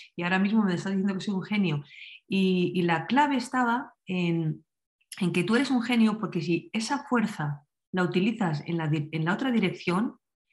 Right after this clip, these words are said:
no para autodestruirte, ¿no? Por decirlo de alguna manera, sino para, para ayudarte a, a con, con tu mente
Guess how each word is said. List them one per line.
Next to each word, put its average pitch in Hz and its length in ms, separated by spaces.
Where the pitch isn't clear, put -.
no 208 260
para 220 320
autodestruirte, 190 960
¿no? 226 240
Por 165 140
decirlo 180 240
de 185 60
alguna 180 220
manera, 175 300
sino 151 320
para, 143 340
para 151 440
ayudarte 190 560
a, 214 240
a 170 260
con, 160 280
con 156 220
tu 165 80
mente 185 440